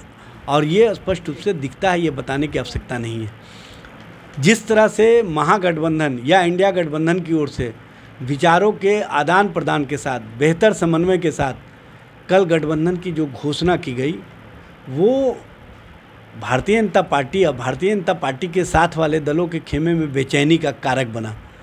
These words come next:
और वो लोग इतने बेचैन हैं कि अब उनको समझ में नहीं आ रहा है कि हम क्या बोलें। उनको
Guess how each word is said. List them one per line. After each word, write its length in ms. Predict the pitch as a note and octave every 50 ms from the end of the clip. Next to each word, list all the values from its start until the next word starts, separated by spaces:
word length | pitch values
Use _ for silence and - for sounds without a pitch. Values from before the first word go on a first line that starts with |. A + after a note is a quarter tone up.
| - - - - - -
और 120 | C#3 D3+
वो 160 | D#3+ F3 A3 B3
लोग 180 | B3 A#3 F#3+
इतने 340 | F3 E3 E3+ F3+ F3+ B3+ C#4+
बेचैन 400 | C#4+ B3 A3 F3+ E3+ E3 D#3 C#3
हैं 300 | A#3 A#3+ B3+ G4+ G4+ - - - - - - -
कि 60 | E3
अब 120 | E3 E3+
उनको 240 | F#3 F#3 F3 F3+ F#3
समझ 280 | - - F3+ G3 G#3+ A3
में 140 | G#3+ G#3
नहीं 200 | G3 F#3+ F3+ F3+
आ 100 | E3+ D#3+
रहा 140 | D3 D#3 D#3+
है 80 | D#3+ E3
कि 140 | E3 - E3
हम 120 | D#3 C#3+ - -
क्या 140 | - C3+ B2+
बोलें। 320 | A2+ A2+ A2+ A2+ A2+ A2+ A2 - - - - - - - - - - - - - D#3
उनको 680 | D#3 E3+ F3+ F3 - A#3+ B3+ C4 A#3+ G3 D#3 B2 -